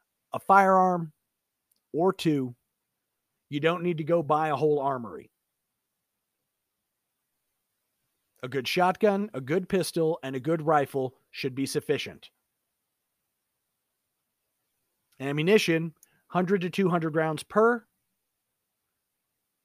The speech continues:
should be sufficient, at least initially. After that, you're in there for the long haul, and you're gonna have to find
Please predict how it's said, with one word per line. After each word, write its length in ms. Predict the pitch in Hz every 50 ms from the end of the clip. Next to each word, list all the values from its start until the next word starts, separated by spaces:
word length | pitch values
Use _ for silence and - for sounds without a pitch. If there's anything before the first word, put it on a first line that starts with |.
| _ _ _
should 260 | - - 185 170 143
be 120 | 180 185
sufficient, 580 | 151 - 185 - - 208 196 - - 151 135 - _
at 160 | 135 131 127
least 260 | 127 143 147 - -
initially. 540 | 160 147 151 147 - - 117 85 - - _ _ _ _ _ _ _ _ _ _ _ _ _ -
After 280 | 117 131 - - 185 185
that, 320 | 226 240 220 202 202 - _ _ _ _ _ _
you're 140 | 123 123 117
in 260 | 120 131 143 160 180
there 160 | 185 196 196
for 160 | 185 - -
the 80 | 196 214
long 300 | 214 233 240 233 226 208
haul, 400 | 160 165 156 143 139 135 131 - _
and 120 | 131 127
you're 80 | 123 123
gonna 140 | 151 147 143
have 140 | 160 160
to 80 | - 175
find 440 | - - 202 196 196 180 170 175